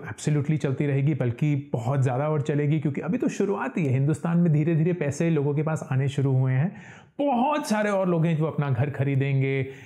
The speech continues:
घर के पेंट करवाएंगे, फर्निशिंग करवाएंगे, वो सारी चीज़ें।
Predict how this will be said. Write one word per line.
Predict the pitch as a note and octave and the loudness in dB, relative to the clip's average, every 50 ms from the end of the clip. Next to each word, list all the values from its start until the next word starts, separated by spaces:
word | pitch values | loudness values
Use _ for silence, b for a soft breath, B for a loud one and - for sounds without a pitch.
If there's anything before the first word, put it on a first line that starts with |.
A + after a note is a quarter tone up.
| B B B | B B B
घर | B2+ B2+ A#2 | 0 0 2
के | - C3 | 0 0
पेंट | B2 - - C#3 D3 D3 B2 | -2 -2 -2 0 0 0 0
करवाएंगे, | - D#3 C#3 C3 C3+ C3+ C#3 C#3 C#3 C#3 C3+ C#3 C#3 C#3 C3 | -2 -2 -2 -2 -2 -2 0 0 2 2 2 2 0 0 -2
फर्निशिंग | C3+ - - C#3 D#3 D#3 C3+ - F3 D#3+ C#3+ | -2 -4 -4 -2 -2 -2 0 0 0 -2 0
करवाएंगे, | D3+ C#3 C#3 C#3 C3+ C3+ C3+ C#3 C#3 C3+ | -2 -2 -2 -2 0 0 0 0 0 0
वो | B2 B2 A#2+ | 0 0 0
सारी | - C3+ B2 B2 | 0 0 0 -2
चीज़ें। | A#2+ - C3+ B2 A#2 B2+ B2+ B2 | 0 0 0 0 2 0 0 -2